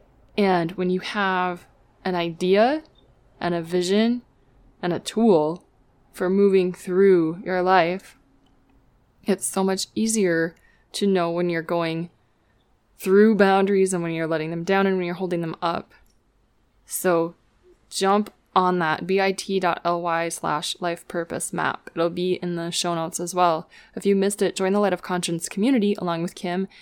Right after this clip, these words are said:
and you will have access to it, at least for a while, until I decide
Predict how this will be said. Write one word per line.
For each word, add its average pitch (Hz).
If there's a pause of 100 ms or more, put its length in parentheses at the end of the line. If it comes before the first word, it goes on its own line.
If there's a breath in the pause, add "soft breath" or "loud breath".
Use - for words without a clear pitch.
(340 loud breath)
and 175 (480)
you 226
will 175
have -
access 247
to 190
it, 254 (200)
at 202
least 214
for -
a -
while, 180 (100)
until 170
I 165
decide 156